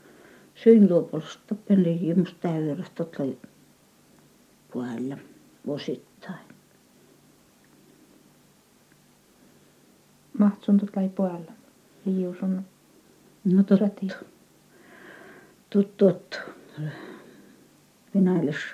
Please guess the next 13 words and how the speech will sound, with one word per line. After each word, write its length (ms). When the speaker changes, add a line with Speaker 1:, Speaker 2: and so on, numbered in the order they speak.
Speaker 1:
poome 360
leksti. 600
Ja 120
paaji 600
ja 100
mun 240
ei, 260
ei 240
tröhin 640
vanna 340
ja 140
tuppen 480
pääkarttuuest, 1160